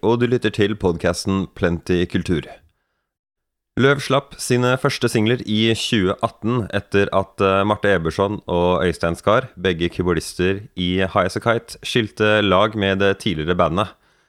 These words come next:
De, eh, rekrutterte tidligere The Voice-vinner Martin Halla til å være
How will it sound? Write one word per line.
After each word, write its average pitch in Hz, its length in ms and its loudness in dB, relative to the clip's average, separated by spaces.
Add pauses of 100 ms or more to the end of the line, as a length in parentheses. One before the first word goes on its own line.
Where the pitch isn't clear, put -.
(240)
De, 98 300 -2
eh, 104 420 0
rekrutterte 98 960 0
tidligere 87 500 0
The 95 60 -6
Voice-vinner 87 680 0
Martin 95 320 -2
Halla 104 460 0 (100)
til 101 140 0
å 104 100 0
være 80 260 0